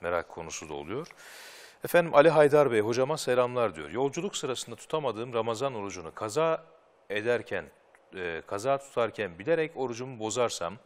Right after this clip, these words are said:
bir gün mü tutacağım hocam yoksa onu bozduğum için de altmış bir gün mü tutacağım?"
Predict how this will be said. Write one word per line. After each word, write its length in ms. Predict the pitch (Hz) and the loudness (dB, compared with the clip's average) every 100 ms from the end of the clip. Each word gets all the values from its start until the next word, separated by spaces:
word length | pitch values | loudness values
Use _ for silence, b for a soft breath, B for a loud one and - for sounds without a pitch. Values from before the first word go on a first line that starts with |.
| b b b - | b b b -12
bir 120 | 147 | -8
gün 200 | 165 180 | -6 -6
mü 140 | 170 | -8
tutacağım 480 | 156 - 143 151 147 | -10 -14 -4 0 2
hocam 280 | 143 151 147 | 0 -2 -2
yoksa 280 | 139 135 139 | -4 -4 -4
onu 200 | 151 165 | -4 -2
bozduğum 360 | 147 120 127 | -2 -2 -4
için 220 | 120 165 139 | -6 -4 0
de 40 | |
altmış 320 | 127 - - | 0 -2 -10
bir 80 | 120 | -8
gün 160 | 101 80 | -8 -10
mü 80 | |
tutacağım?" 360 | - - - - | -12 -18 -20 -20